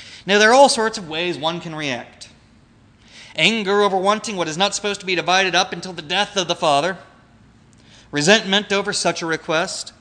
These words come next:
But what reaction do we get? Caring. He divides the estate between the two sons. The younger son leaves home and goes off to do all the things he wants to do.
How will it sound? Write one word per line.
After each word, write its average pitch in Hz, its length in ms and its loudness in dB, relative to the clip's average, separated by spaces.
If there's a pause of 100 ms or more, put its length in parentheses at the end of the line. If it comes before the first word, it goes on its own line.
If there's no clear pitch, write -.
(800)
But 180 100 -6
what 196 160 -6
reaction 220 460 -2
do 208 100 -8
we 220 100 -8
get? 190 300 -4 (840)
Caring. 143 360 -2 (1160)
He 160 80 -2
divides 156 400 2
the 190 80 -6
estate 180 420 -4
between 170 420 -10
the 185 40 -10
two 160 240 -12
sons. 151 640 -8 (2000)
The 170 80 2
younger 240 260 4
son 226 240 2
leaves 196 240 -2
home 196 220 2
and 208 120 -6
goes 185 300 2
off 190 400 2
to 220 100 -4
do 196 220 2
all 196 200 6
the 208 120 -4
things 208 320 -6
he 220 160 -2
wants 170 340 -6
to 226 140 -6
do. 220 260 -4